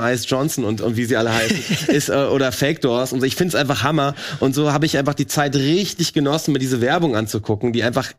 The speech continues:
Speaker 1: absolut geil ist und, äh, sich wirklich sehr lange nicht wiederholt. Also die haben wirklich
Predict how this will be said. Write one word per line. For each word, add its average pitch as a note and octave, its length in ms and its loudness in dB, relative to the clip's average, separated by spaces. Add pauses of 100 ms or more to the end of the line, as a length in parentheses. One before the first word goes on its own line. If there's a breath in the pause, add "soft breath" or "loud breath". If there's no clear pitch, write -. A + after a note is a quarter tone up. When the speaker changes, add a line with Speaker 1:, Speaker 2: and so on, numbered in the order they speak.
Speaker 1:
absolut - 680 -2
geil C3 300 2
ist A#2 180 -2
und, B2 220 -2 (280 loud breath)
äh, C3+ 180 2
sich C#3+ 380 -2
wirklich F#3 460 -2
sehr F3+ 400 0
lange F#3+ 320 2
nicht G3 300 0
wiederholt. G3 500 0
Also C3+ 140 2
die D#3 80 2
haben E3+ 100 2
wirklich F#3+ 200 0